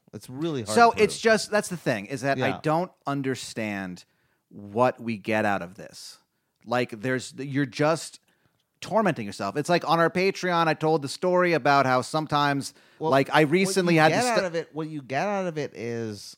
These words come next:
Speaker 2: Yeah.
Speaker 1: a, a solution to either dualism or, uh, <laughs> either <laughs> dualism or monism.
Speaker 2: What the?
Speaker 1: <laughs> Which are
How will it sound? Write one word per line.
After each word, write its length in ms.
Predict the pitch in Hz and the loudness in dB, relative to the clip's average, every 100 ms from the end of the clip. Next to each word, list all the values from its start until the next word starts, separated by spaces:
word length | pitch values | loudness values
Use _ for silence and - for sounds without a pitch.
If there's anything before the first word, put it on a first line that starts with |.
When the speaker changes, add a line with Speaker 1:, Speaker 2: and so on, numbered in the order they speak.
| _ | _
Speaker 2:
Yeah. 340 | 131 117 82 - | 0 0 -2 -10
Speaker 1:
a, 320 | 127 123 98 | -10 -8 -8
a 20 | 120 | -10
solution 800 | - 120 123 143 - 135 127 123 | -8 -8 -6 -8 -8 -10 -10 -12
to 600 | - 131 123 123 120 113 107 _ _ _ _ _ _ _ _ _ _ _ - | -10 -6 -4 -2 -4 -8 -12 _ _ _ _ _ _ _ _ _ _ _ -4
either 400 | 131 135 131 120 | -2 0 0 -2
dualism 920 | 107 117 147 180 180 165 170 170 170 _ | -6 -4 -2 -2 -4 -4 -8 -8 -10 _
or, 760 | 135 120 117 110 107 107 104 - _ _ _ | -6 -4 -2 -2 -4 -4 -6 -10 _ _ _
uh, 460 | 107 104 98 92 82 _ - - _ _ _ _ _ _ _ _ _ _ _ _ | -8 -6 -6 -8 -12 _ -18 -18 _ _ _ _ _ _ _ _ _ _ _ _
<laughs> 440 | - - 135 156 151 131 - _ _ _ - | -20 -16 -8 -6 -6 -10 -20 _ _ _ -4
either 260 | 143 160 147 131 - - | 0 2 0 -2 -8 -4
<laughs> 260 | 156 135 | -6 -6
dualism 640 | - 151 185 190 175 170 160 | -2 0 2 0 -2 -4 -4
or 140 | 127 | -4
monism. 720 | 113 113 120 110 82 82 73 _ _ - - 110 - - | -2 -2 -4 -6 -8 -14 -16 _ _ -20 -16 -16 -16 -10
Speaker 2:
What 200 | 185 - | -10 -8
the? 200 | - 95 _ _ _ _ | -12 -14 _ _ _ _
Speaker 1:
<laughs> 160 | 156 139 | -14 -14
Which 320 | 127 151 135 | -12 -10 -8
are 200 | 139 135 | -6 -6